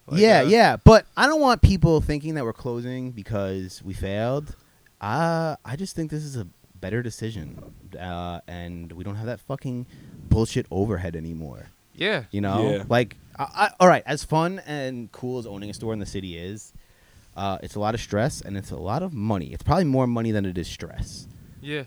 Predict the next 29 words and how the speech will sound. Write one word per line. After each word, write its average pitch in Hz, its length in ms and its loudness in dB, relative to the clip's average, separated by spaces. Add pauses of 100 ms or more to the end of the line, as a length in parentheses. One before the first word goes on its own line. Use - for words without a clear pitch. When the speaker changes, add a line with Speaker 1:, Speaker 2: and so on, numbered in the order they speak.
(140)
Speaker 2:
And 98 380 0
that 113 180 2
just - 220 -8
leads 92 220 -8
to, 87 260 -10
I 87 80 -10
guess, 92 240 -10
more 98 160 -4
stress. 113 320 -6
So 85 160 -10
it's - 120 -14
more 90 140 -8
stress. - 340 -8
I 123 140 -4
don't 95 140 -8
fucking - 300 -18
know. - 220 -20
It's - 160 -10
something. 95 480 -4
Speaker 1:
Like, 131 300 -4
uh, 139 280 4
Speaker 2:
There 127 100 6
Speaker 1:
that 135 200 -2
person 151 360 -4
said, 120 260 -6
"Mo 120 300 -2
money, 127 360 -8
more 127 220 -6
problems." - 840 -6